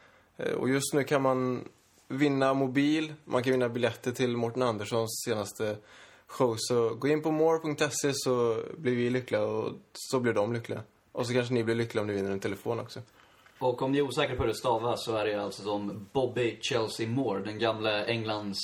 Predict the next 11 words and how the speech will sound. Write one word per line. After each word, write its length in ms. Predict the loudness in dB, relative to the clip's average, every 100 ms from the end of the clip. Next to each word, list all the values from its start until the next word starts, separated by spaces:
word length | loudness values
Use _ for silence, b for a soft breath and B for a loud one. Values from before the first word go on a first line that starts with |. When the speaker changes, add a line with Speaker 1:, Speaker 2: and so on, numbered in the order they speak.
| -6
Speaker 2:
eh, 240 | -4 -2 -4 -8 -8
landslagskaptenen 1200 | -4 0 0 0 -2 -4 -4 -4 -2 -2 -4 -6
som 200 | -6 -4
var 160 | -6
kapten 340 | -8 -6 -6 -4
när 80 |
de 100 | -6
vann 160 | -6 -6
V 160 | -6 -6
M 320 | -8 -10 -10
nittonhundrasextiosex. 1600 | -10 -14 _ _ _ _ _ -10 -8 -6 -6 -8 -8 -2 -2